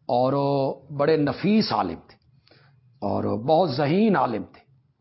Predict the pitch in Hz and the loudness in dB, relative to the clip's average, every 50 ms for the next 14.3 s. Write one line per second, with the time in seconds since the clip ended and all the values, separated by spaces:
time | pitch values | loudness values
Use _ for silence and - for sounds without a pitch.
0 | _ _ _ _ _ - - - _ _ _ _ _ _ _ _ - 147 143 - | _ _ _ _ _ -20 -20 -20 _ _ _ _ _ _ _ _ -6 -6 -6 -2
1 | - 220 247 269 294 277 247 240 220 226 240 - - - - - - _ _ _ | 0 2 4 4 4 4 4 4 4 2 0 -4 -8 -16 -20 -20 -20 _ _ _
2 | - _ - 147 131 123 127 120 117 151 - - - _ _ _ _ _ _ _ | -16 _ -2 -2 0 0 0 0 0 -2 -4 -6 -12 _ _ _ _ _ _ _
3 | _ - 220 196 185 - - 226 190 180 139 - 143 175 180 175 170 170 - 190 | _ -2 -2 -2 0 0 0 0 0 0 0 0 0 0 2 2 2 0 0 0
4 | 190 151 135 135 - - - - - - _ _ _ - 185 202 202 - - - | 0 0 0 0 -2 -6 -12 -20 -20 -20 _ _ _ -2 0 2 2 0 0 -2
5 | - 151 139 160 170 185 190 180 - - - - _ _ _ _ _ _ _ - | -2 -2 0 0 0 0 0 -2 -2 -4 -8 -14 _ _ _ _ _ _ _ -4
6 | 170 165 - - - 180 180 180 196 196 190 180 165 156 165 - - - _ _ | -4 -4 -4 -4 -4 -2 0 0 0 2 2 2 0 0 -2 -4 -8 -16 _ _
7 | _ _ _ _ _ _ _ _ _ _ _ _ _ _ _ _ _ _ _ _ | _ _ _ _ _ _ _ _ _ _ _ _ _ _ _ _ _ _ _ _
8 | _ _ _ _ _ _ _ _ _ _ _ _ _ - _ - 151 170 180 185 | _ _ _ _ _ _ _ _ _ _ _ _ _ -8 _ -2 0 0 0 0
9 | 180 185 170 151 139 127 143 160 180 190 190 - - - 160 147 160 156 175 185 | 0 0 -2 -2 -2 -2 -2 0 2 2 0 0 -2 -4 -2 0 0 0 0 0
10 | 185 170 135 110 - - - _ _ _ _ _ _ _ _ _ _ _ _ _ | 0 0 -2 -4 -6 -12 -20 _ _ _ _ _ _ _ _ _ _ _ _ _
11 | _ _ _ - 135 - 156 165 175 170 170 165 175 165 180 - 165 160 160 160 | _ _ _ -18 -8 -4 -2 0 0 0 0 0 0 0 0 -2 -4 -6 -6 -8
12 | - 165 156 180 180 165 170 185 175 180 180 170 175 - - - - _ _ _ | -8 -6 -4 -2 -2 0 0 0 2 2 2 0 -2 -6 -12 -20 -20 _ _ _
13 | _ _ - 175 170 175 170 175 175 185 180 180 180 - - 190 170 180 180 190 | _ _ -4 -4 -4 -2 -2 -2 -2 -2 -2 -2 -2 -2 0 0 0 2 0 0
14 | 175 175 170 160 160 160 | 0 0 0 0 -2 -4